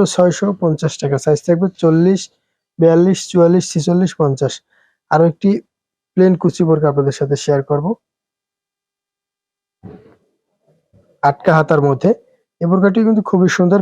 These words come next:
প্লেন সিম্পলের ভিতরে, হাতায় সুন্দর রাবার দেওয়া থাকবে। কফ স্টাইলের হাতা যাদের পছন্দ তারা এই বোরকাটি নিতে পারেন। এই বোরকাটির প্রাইস থাকবে মাত্র ছয়শো পঞ্চাশ টাকা।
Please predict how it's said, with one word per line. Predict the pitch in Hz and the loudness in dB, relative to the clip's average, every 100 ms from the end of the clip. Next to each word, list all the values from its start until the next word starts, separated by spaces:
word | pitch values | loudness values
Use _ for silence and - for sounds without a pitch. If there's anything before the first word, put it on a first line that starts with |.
| - | -2
প্লেন | 175 165 160 165 - _ _ _ _ _ _ _ _ _ _ _ - | 0 2 2 -2 -8 _ _ _ _ _ _ _ _ _ _ _ -10
সিম্পলের | - 190 180 180 156 | -2 0 2 2 4
ভিতরে, | 151 165 220 - _ _ _ - | 2 2 2 -2 _ _ _ -6
হাতায় | 151 160 151 | -2 0 0
সুন্দর | 170 160 | 2 2
রাবার | 151 143 156 156 | 4 4 2 2
দেওয়া | 160 156 | 2 2
থাকবে। | 180 202 | 0 0
কফ | 165 - | 0 0
স্টাইলের | 160 - 160 160 | -4 0 2 4
হাতা | 147 151 160 | 2 2 2
যাদের | 156 151 | 2 2
পছন্দ | 165 151 180 202 | 0 -2 -2 -2
তারা | 214 160 156 - _ _ _ - | -2 -2 -2 -6 _ _ _ -2
এই | 156 | 2
বোরকাটি | 151 147 139 | 2 2 0
নিতে | 135 131 | 0 0
পারেন। | 143 | 0
এই | 147 | 2
বোরকাটির | 156 170 175 185 | 2 2 2 2
প্রাইস | 196 185 - | 2 0 2
থাকবে | 196 196 | 0 2
মাত্র | 190 180 196 202 233 | 2 2 2 0 0
ছয়শো | - 175 160 175 | 0 0 2 0
পঞ্চাশ | 151 135 139 131 | 0 -2 -2 -6
টাকা। | - 131 | -8 -10